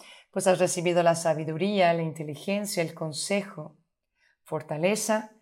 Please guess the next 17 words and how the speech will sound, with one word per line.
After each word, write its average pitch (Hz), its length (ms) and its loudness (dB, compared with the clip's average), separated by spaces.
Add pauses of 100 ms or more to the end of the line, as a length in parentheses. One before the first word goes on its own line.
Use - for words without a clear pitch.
(100)
ciencia, 180 880 -2
piedad 175 580 -2 (280)
y 165 180 -8
temor 165 540 -2 (100)
de 160 140 -6
Dios. 147 480 -10 (960)
Y 208 100 -2
cuando 226 220 10
hablamos 220 320 10
de 196 100 6
los 180 220 6
frutos, 233 1120 2
la 175 200 6
tradición 170 520 4
de 196 80 6
la 220 140 4
Iglesia 190 580 4